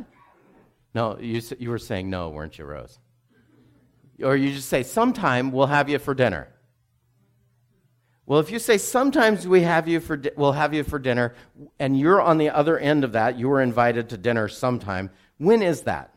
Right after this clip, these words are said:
Never. <laughs> Never. That's the expectations, right? "Let's have coffee sometime" is a way of saying, "I was thinking of you and I'd like to do something, but I'm not really gonna arrange it."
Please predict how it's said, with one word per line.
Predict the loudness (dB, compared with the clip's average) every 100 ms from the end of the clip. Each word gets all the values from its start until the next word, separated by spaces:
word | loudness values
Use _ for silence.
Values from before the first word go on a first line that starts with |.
| _ _ _ _ _ _ _ _ _ _ _ _ -4
Never. | 2 2 6 6 6 0
<laughs> | -16 -20 -18 -18 -16 -18 -8 2
Never. | 2 6 4 4 -2 2
That's | 6 6 6
the | 6
expectations, | 6 6 2 4 4 4 2
right? | 2 2 2
"Let's | 2 4
have | 4 0 2
coffee | 4 4 4 0
sometime" | 2 2 4 2 4 2
is | 0
a | 0
way | 2 4
of | 4
saying, | 2 2 4 2 0 -10 _ _ _ _ _ _
"I | -4 0
was | 0 0
thinking | -2 2 2
of | 2
you | 2
and | 2
I'd | 2 2
like | 2 0
to | -6
do | -8
something, | -6 -6 -6 -4
but | -2
I'm | 0
not | 0 -2 -4
really | -4 -4
gonna | -4 -2
arrange | -2 -4 -6
it." | -12